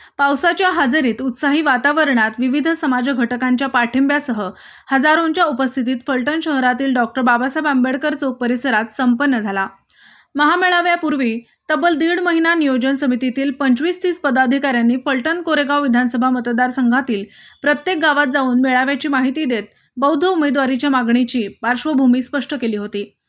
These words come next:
संपूर्ण विधानसभा मतदारसंघातील बौद्ध समाज बांधवांच्या निर्णय व पाठिंब्यानंतर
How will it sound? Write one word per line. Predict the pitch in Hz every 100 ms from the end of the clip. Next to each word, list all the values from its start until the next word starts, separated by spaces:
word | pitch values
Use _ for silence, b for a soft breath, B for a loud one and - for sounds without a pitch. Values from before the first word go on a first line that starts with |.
| b b b -
संपूर्ण | 311 285 359 381
विधानसभा | 381 320 320 320 320
मतदारसंघातील | 294 285 277 285 294 262 254 277
बौद्ध | 254 240 302
समाज | 311 294 294
बांधवांच्या | 277 247 254 262 254 277
निर्णय | 269 247 262
व | 294 320
पाठिंब्यानंतर | 285 247 269 254 262 277 262 226